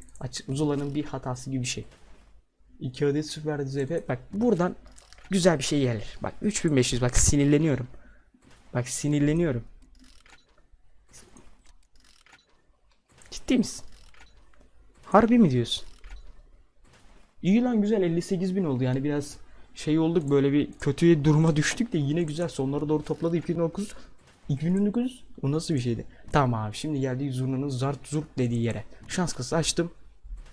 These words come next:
Bir gün Allah aşkına bak, adamlara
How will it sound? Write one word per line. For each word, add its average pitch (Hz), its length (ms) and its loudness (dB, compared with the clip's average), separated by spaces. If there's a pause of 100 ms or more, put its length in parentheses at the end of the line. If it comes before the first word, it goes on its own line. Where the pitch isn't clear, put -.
(220)
Bir 120 140 -2
gün 123 260 -8 (100)
Allah 139 360 2
aşkına 113 360 -2
bak, 107 100 -6 (100)
adamlara 127 760 2